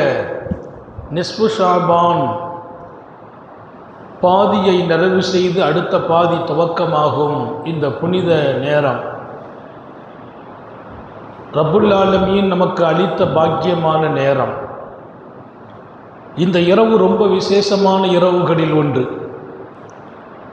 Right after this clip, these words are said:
ரப்புல் ஆலமீன் அல்லாஹுவின் தர்பாரில் காலங்களை அவனே படைத்தான். "காலமாக நான் இருக்கிறேன்" என்றும் சொன்னான். எனவே, "காலங்களை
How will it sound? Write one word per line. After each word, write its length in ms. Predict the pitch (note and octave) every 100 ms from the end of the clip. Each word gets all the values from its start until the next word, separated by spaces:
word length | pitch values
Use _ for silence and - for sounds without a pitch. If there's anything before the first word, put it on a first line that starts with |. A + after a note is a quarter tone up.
| - -
ரப்புல் 340 | C3 D3 F3+ F#3
ஆலமீன் 500 | F3 F3 F3+ F3+ E3+
அல்லாஹுவின் 640 | D#3+ F#3 F#3 F#3 F#3 D3+
தர்பாரில் 640 | D#3+ D#3+ F#3 F3+ F#3 F3+ C3+ A2 - - - - - - - - - -
காலங்களை 760 | - E3 G3+ A3 A3+ G#3 G#3+ G#3 G3
அவனே 400 | D#3 D3 F#3 G#3 A3
படைத்தான். 680 | G#3+ F#3+ G3 - F#3 D#3+ A#2 - - - - - - - - - - - - - - - - - -
"காலமாக 760 | D#3 G3 A3+ A3 A3+ A3+ A3+
நான் 360 | G3 E3+ G3 G#3
இருக்கிறேன்" 600 | F#3+ A3 - A#3+ G#3+ G#3+
என்றும் 380 | G#3 G3+ F3+ G3+
சொன்னான். 480 | - F#3+ F3 D#3+ A#2+ - - - - - - - - - - - - -
எனவே, 360 | C3 F#3+ G#3+ B3 -
"காலங்களை 840 | - F#3 A#3 C4 B3+ C4 B3 A3